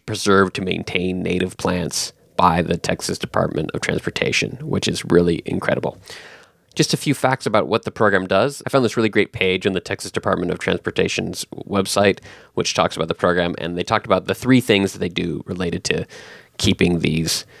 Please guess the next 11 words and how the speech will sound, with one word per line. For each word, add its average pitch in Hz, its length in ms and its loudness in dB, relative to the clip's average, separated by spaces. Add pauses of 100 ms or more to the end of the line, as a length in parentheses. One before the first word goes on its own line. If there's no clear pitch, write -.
(720)
native 85 480 2 (200)
wildflowers 82 640 -4
growing 98 680 4 (160)
all 92 240 2
over 90 140 -2
the 82 80 -4
roadsides 82 480 -6
in - 80 -6
Texas. - 360 -10 (640)
One 160 460 6
is 101 320 4